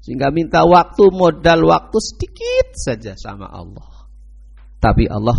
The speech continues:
tidak akan memberikan. "Walan yuakhirallahu nafsan idza jaa ajaluha." Allah tidak akan menunda, mengakhirkan, menunda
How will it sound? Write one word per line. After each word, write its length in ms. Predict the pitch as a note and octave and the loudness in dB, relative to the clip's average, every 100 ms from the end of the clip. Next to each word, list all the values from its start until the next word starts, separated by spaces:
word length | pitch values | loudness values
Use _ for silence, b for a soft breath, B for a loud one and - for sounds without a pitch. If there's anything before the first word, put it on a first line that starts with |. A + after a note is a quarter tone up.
| - B2 | -4 -8
tidak 400 | A2 G2+ - - | -8 -8 -8 -12
akan 480 | B2 - C#3+ B2+ | -4 0 0 0
memberikan. 640 | C3 A#2 F3 F#3 A#2+ F#2+ b b | 0 2 2 2 -2 -2 b b
"Walan 800 | - C#3+ G3 F#3+ F3+ D#3 C3+ A2+ - | 4 6 8 8 6 2 -8 -10 -14
yuakhirallahu 1400 | - B2+ - - D#3+ - - C3+ B2 A2 G#2 G2 G2 G#2 | -2 -2 2 4 4 2 -2 0 0 -2 -2 0 0 -2
nafsan 720 | G2+ D#3 - - F3 A3 D#4 - - - - - - | -2 -2 -4 2 2 2 -4 -14 -20 -20 -20 -12 -4
idza 400 | G#2+ G2+ F#2+ F#2 | -2 0 -2 -2
jaa 480 | - C#3+ D#3 - F#3+ D4+ - - - - - - - - | 2 4 4 4 4 2 -4 -18 -20 -20 -20 -20 -20 -4
ajaluha." 840 | A2+ A2 G#2+ F#2+ F2 E2+ E2 E2 D#2+ D#2+ E2+ - - A2+ | -2 0 -2 -2 -4 -6 -10 -12 -16 -18 -20 -20 -18 -14
Allah 140 | C#3 | -10
tidak 160 | C3 A#2 | -6 -4
akan 120 | A2+ | -2
menunda, 360 | A#2 A#2+ G2 F2 - - - - | -2 -2 -2 -4 -8 -20 -20 -16
mengakhirkan, 960 | A#2 B2 C#3+ A#2+ F3+ - A2 - - - - | -14 -2 0 2 2 0 -6 -8 -12 -14 -4
menunda 560 | D#3 F#3 D3+ A2 F2+ | 2 4 4 -2 -6